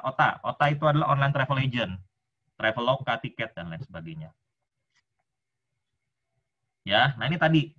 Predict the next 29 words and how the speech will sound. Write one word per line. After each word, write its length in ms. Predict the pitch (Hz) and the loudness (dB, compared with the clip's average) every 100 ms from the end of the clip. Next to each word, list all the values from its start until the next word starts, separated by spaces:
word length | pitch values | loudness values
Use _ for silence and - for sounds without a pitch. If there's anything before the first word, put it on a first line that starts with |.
| _ | _
saya 240 | - 120 123 | -4 -2 -2
rangkum 160 | 120 | -4
singkat. 320 | 123 117 101 - _ - | -6 0 -2 -2 _ -4
Bagaimana 480 | 120 156 165 214 233 | 0 2 4 2 2
cara 240 | 180 175 | 4 2
kita 640 | - 160 165 185 190 196 _ _ _ _ _ _ _ _ - | 0 -2 6 6 6 2 _ _ _ _ _ _ _ _ -6
jualan 320 | 120 156 196 208 | 4 6 4 2
secara 160 | 175 165 | 0 2
efektif? 480 | 151 170 - 147 - _ _ _ _ _ _ _ _ _ - | 2 2 -2 -10 -10 _ _ _ _ _ _ _ _ _ -12
Ya, 400 | 98 113 147 160 _ _ _ | 0 2 2 -2 _ _ _
kita 240 | 113 151 170 | -2 2 2
harus 80 | |
tahu 400 | - 143 165 190 _ - | 2 2 2 0 _ -2
marketplace 480 | 139 147 160 170 165 | -2 0 -2 -2 0
yang 80 | 143 | 0
mau 160 | 127 | 0
kita 160 | 135 127 | -4 -4
tuju. 320 | 131 110 95 - | -4 -6 -10 -4
Tadi 160 | 123 | -2
kan 80 | 175 | 0
kita 160 | 165 170 | -2 -2
udah 160 | 165 | 0
belajar 240 | 117 117 113 104 | 0 0 -4 -4
banyak 240 | 104 107 - | -6 -6 -4
cara 160 | 104 | -4
mar-, 160 | 101 92 - | -4 -8 -4
banyak 320 | 113 151 - | 0 0 -2
jenis 240 | 117 143 | -2 -2
marketplace, 560 | 139 107 - 90 87 | -2 -8 -10 -14 -16